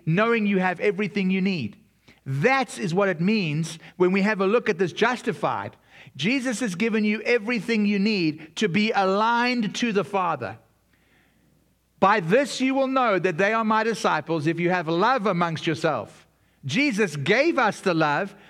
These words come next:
so that we could be aligned, have the right flag, fly the flag of the Father. Everybody who looks at us will know in which camp we sit. We sit aligned. We sit justified.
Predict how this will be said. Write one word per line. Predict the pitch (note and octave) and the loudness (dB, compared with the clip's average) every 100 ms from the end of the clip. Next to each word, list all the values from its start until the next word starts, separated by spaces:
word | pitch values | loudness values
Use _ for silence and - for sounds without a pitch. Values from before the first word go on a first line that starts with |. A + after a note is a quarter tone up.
| - | -12
so | - | -2
that | G#3 A3+ | 0 2
we | A3 | 0
could | - G3+ | 0 0
be | F#3+ A#3 | 2 4
aligned, | A3 G#3+ C4 A#3 F#3+ A3+ | 4 4 2 2 2 0
have | D3+ G#3+ F3+ | 0 0 2
the | G3+ | 2
right | G3 A#3 C4 | 4 2 0
flag, | - G3+ G3 G#3+ | -2 0 0 -2
fly | - G#3 A#3 | -2 0 0
the | B3 | -2
flag | G3 A#3+ A#3 A3+ | 0 0 0 -2
of | A3+ | -2
the | |
Father. | A3 C4 C4+ G#3 A#2+ A#2 _ - - | -2 -2 -2 -4 -6 -10 _ -16 -2
Everybody | A#3+ A#3+ A#3+ B3+ A#3+ | 0 2 2 2 4
who | A#3+ | 2
looks | B3+ D#4+ - | 2 0 0
at | F#3+ | 2
us | F3 A#3 - - - | 2 0 -8 -20 -2
will | G#3+ G#3+ | 2 2
know | A#3 C#4 A3 | 2 2 2
in | A#3 A#3+ | 2 2
which | A#3 C4+ - | 2 0 -2
camp | - C#4 C4+ | 0 0 -2
we | C#4+ C4 | -2 -2
sit. | - D#4 G3+ - - _ _ _ _ | -2 -6 -6 -12 -20 _ _ _ _
We | - A#3 B3 | 0 0 0
sit | - A#3+ - | -2 -2 -2
aligned. | - F3+ A3 F#3+ B2 A2+ | 0 2 2 0 -2 -6
We | E3 B3 | -2 -2
sit | A3 A#3+ F3+ E3+ | 0 0 -2 -4
justified. | D#3+ A3 A3 G#3+ - D3 A#2 | 0 0 0 -2 0 -2 -2